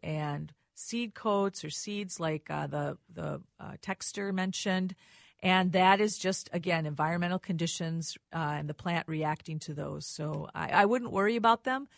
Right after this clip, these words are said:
But, you know, if you ever have a mature tree and there's a real concern about it, you can certainly call a certified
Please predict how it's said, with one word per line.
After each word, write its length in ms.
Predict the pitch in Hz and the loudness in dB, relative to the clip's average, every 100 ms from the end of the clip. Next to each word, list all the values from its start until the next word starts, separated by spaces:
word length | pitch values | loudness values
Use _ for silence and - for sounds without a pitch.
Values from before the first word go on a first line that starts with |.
| _ _ - | _ _ -2
But, 120 | 208 | 2
you 80 | 202 | 4
know, 180 | 214 214 | 6 6
if 140 | - | 4
you 60 | 208 | 4
ever 200 | 190 226 | 4 4
have 260 | 240 214 202 | 4 4 2
a 80 | |
mature 340 | 185 175 - 185 | -2 -4 -6 -8
tree 260 | - 226 220 | -8 -6 -2
and 80 | 185 | 0
there's 160 | 170 | 0
a 60 | 170 | 0
real 280 | 170 170 165 _ _ | 0 0 -2 _ _
concern 440 | - 175 - 240 | -2 -2 -2 -4
about 320 | 220 160 151 160 | 0 2 4 2
it, 80 | |
you 100 | - | -2
can 140 | 165 160 | -6 -6
certainly 440 | - 202 208 220 | -4 -2 -2 -6
call 320 | - 180 165 | -2 2 2
a 40 | 160 | 2
certified 540 | - 135 156 - 151 | -2 -4 -6 -2 -2